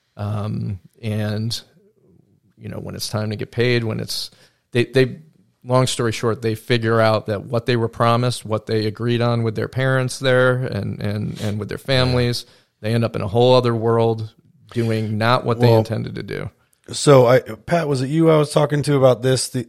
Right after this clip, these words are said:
Speaker 2: um, the, the way that they basically just, <clears throat> just bury the person in debt,
Speaker 1: Yeah.
Speaker 2: right? So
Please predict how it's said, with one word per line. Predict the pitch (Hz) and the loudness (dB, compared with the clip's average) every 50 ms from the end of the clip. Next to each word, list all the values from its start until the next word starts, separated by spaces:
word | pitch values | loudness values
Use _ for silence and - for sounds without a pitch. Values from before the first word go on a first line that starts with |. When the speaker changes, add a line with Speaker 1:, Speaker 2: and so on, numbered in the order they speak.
| _ _ | _ _
Speaker 2:
um, | - 131 131 123 120 113 107 104 98 92 90 - _ _ _ _ _ _ _ _ _ _ _ _ _ _ _ _ _ _ _ _ | 0 2 4 6 6 6 4 2 0 -4 -8 -10 _ _ _ _ _ _ _ _ _ _ _ _ _ _ _ _ _ _ _ _
the, | 123 123 135 139 135 131 123 120 113 107 - - - _ _ _ _ _ _ _ _ _ _ _ _ _ | -4 2 6 8 10 10 10 10 8 6 2 -4 -20 _ _ _ _ _ _ _ _ _ _ _ _ _
the | 131 127 135 123 | -8 -4 -2 -2
way | 110 110 117 131 139 143 | 0 2 2 2 4 4
that | 156 139 120 | 2 2 2
they | 139 131 123 | 2 2 2
basically | 117 127 123 120 - 127 120 123 120 113 | 2 2 2 2 0 -2 -2 -2 -2 0
just, | 104 104 101 95 - - _ _ _ _ | 0 -2 -2 -4 -4 -10 _ _ _ _
<clears throat> | - - _ - - - - - - - - 107 | -20 -20 _ -8 -6 -4 -2 -2 -4 -4 -6 -10
just | 113 127 110 92 85 90 | -10 -10 -10 -10 -6 0
bury | 104 120 123 120 117 113 95 87 - _ _ _ _ _ | 2 4 4 4 4 2 -2 -6 -12 _ _ _ _ _
the | - 107 107 117 107 | -16 -8 -4 -4 -2
person | 113 113 117 110 104 - 113 104 101 98 95 92 _ _ _ _ _ | 0 0 0 0 0 -2 -4 -4 -4 -4 -8 -10 _ _ _ _ _
in | - 120 110 101 98 90 | -10 -8 -8 -6 -8 -8
debt, | 90 95 85 76 - - _ _ _ _ _ _ _ _ _ _ _ _ _ _ _ | -8 -8 -8 -8 -10 -14 _ _ _ _ _ _ _ _ _ _ _ _ _ _ _
Speaker 1:
Yeah. | - - 117 | -4 2 4
Speaker 2:
right? | 113 110 110 107 - - | 6 6 6 4 0 -4
So | - - 120 110 107 104 104 98 95 | -2 0 2 2 4 2 2 -2 -4